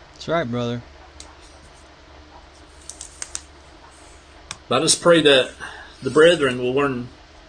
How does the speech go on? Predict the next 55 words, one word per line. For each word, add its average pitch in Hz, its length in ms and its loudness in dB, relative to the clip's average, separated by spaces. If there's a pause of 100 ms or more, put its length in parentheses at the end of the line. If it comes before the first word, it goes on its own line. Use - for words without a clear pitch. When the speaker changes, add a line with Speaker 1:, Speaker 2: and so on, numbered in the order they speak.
Speaker 2:
learn 147 180 0
something 131 280 -2
from 127 160 -4
this, 135 260 0
you 131 80 -2
know, 120 60 0
or 117 100 0
get 147 200 2
some, 135 220 0
get 135 140 2
a 117 60 2
help 160 260 4
from 127 200 0
this. 127 440 0 (340)
You 120 80 -2
know, 127 80 0
that's 127 220 4
a 139 60 0
blessing. 135 540 2
And 107 160 -6 (800)
I 104 60 -4
pray 143 160 0
if 135 60 0
there's, 135 180 0
if 139 180 2
there's 143 140 -2
any 139 100 0
brethren 139 480 4
out, - 220 -4
out 135 160 0
there 131 160 4
that 123 200 -6
don't 147 160 2
know 139 180 0
yet 135 260 2
how 143 100 0
to 135 60 4
rightly 139 240 2
divide, 135 480 0 (440)
I - 100 -2
pray 170 220 4
that 143 120 2
this 160 220 2
will 131 80 2
help 170 300 0
you, 107 260 -2 (920)
because 123 280 2
it 120 80 -2
will, 127 140 0
'cause 135 340 -6
like 123 200 0
I 147 40 4
said, 180 260 2
you 120 140 0
know, 123 180 0